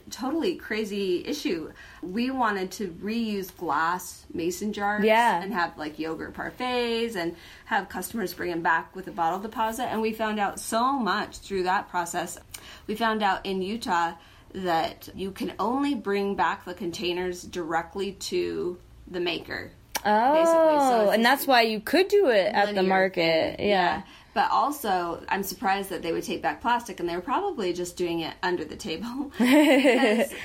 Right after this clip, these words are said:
Speaker 1: Because
Speaker 2: won't
Speaker 1: the
Speaker 2: name names.
Speaker 1: Yeah,
Speaker 2: <laughs>
Speaker 1: no. It's not happening.
Speaker 2: <laughs>
Speaker 1: But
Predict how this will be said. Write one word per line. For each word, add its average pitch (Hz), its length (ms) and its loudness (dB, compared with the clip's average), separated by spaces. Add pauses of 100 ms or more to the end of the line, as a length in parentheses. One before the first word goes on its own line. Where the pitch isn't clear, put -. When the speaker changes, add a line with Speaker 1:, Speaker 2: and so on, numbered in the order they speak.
Speaker 1:
Because 202 180 4
Speaker 2:
won't 240 120 6
Speaker 1:
the 240 40 4
Speaker 2:
name 233 180 4
names. 196 380 2
Speaker 1:
Yeah, 233 480 4
Speaker 2:
<laughs> 185 40 -6
Speaker 1:
no. 170 320 -2 (760)
It's 208 260 2
not 214 240 2
happening. 196 560 0
Speaker 2:
<laughs> - 40 -12 (380)
Speaker 1:
But 254 440 4